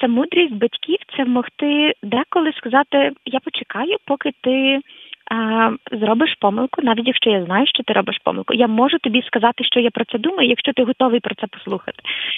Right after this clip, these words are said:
Я думаю, це неймовірно важко є в батьківстві знайти. І я дивлюся, як мама, з однієї сторони, як, як терапевт, та, чи там психіатр на, на, е, людей, я, я можу розуміти: «О, це би було гарне рішення».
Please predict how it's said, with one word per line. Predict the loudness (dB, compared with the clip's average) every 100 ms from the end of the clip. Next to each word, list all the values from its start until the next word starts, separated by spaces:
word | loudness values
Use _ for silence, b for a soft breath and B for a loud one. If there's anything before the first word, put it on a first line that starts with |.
| B
Я | 0
думаю, | 2 4 2 2
це | -2
неймовірно | 0 2 4 4 2 -2 -2 -6
важко | -4 -4 -4 -6
є | -8
в | -6
батьківстві | -6 -6 -10 -6 -4
знайти. | 0 0 0
І | 0
я | 0
дивлюся, | 0 0 -2 0
як | -2 0
мама, | -2 0 2 2 0 B B
з | -2
однієї | 0
сторони, | 0 0 2
як, | 2 0 -2
як | -2 -2
терапевт, | 0 0 4 2 2 -4 -6
та, | -2 -2
чи | -6
там | -10 -12
психіатр | -6 -6 -4 -4 -2 -4 B B B -2
на, | 0 0
на, | 0 0 2 2 2 2
е, | 0 2
людей, | 2 2 2 4 0 B B
я, | 2 2 2
я | 0
можу | 2 2 2
розуміти: | 0 0 -2 0 0
«О, | 2 2
це | 2
би | 2
було | 2 2
гарне | 4 0 0 -2
рішення». | -4 -4